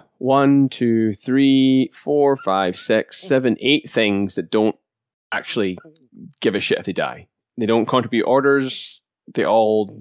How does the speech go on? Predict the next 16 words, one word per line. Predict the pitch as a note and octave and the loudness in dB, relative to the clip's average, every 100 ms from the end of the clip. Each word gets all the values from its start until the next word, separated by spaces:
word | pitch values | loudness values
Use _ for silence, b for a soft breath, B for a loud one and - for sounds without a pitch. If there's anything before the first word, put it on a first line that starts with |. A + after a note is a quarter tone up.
| G#2 | -18
they | A2 A2 | -4 0
all | A2 | 0
do | G#2+ A#2+ | -2 -4
things | A#2 A#2 A2 A2+ G#2 | -2 0 0 0 0
that | G2 | -2
are | F#2+ | -2
annoying | G2 A#2 A#2+ A#2 A#2 - | -2 0 0 0 -2 -4
and | G#2+ G2+ G2+ | -6 -4 -4
just | G#2 D4+ C4 | -6 -10 -8
kind | G2 | -8
of | F2 - - | -8 -12 -16
ham | F#2+ G2+ | -8 -4
up | G2 - | -4 -4
the | G2+ | -6
entire | F2+ F2+ F#2 F2+ | -6 -8 -8 -8
field, | - F2+ G#2+ | -8 -10 -10